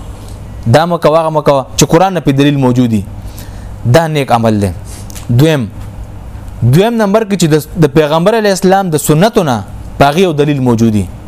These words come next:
یعنی ه-، نیک عمل به هغه نیک عمل وي چې هغه د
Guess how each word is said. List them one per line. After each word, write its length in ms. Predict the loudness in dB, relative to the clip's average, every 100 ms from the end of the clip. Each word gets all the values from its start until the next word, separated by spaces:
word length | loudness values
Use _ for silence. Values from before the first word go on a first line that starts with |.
| -16 -14 -16 -16 -16 -16 -12 0
یعنی 180 | 2 2
ه-، 280 | 2 0 2
نیک 280 | 2 2 2
عمل 220 | 2 0
به 100 | 0
هغه 320 | 2 2 0 -2 0
نیک 260 | 2 4 2
عمل 220 | 2 2
وي 120 | 0 -4 -12 -14 0
چې 100 | 2
هغه 220 | 4 2
د 20 | 2